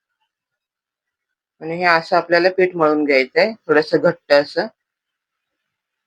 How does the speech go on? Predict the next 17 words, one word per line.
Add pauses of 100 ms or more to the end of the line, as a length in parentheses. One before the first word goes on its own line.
(640)
आणि
आता
आपण
हे
दहा
मिनिटं
आपण
असं
झाकून
ठेवणार
आहोत, (500)
म्हणजे
हे
पीठ
चांगलं
मुरलं
जाईल.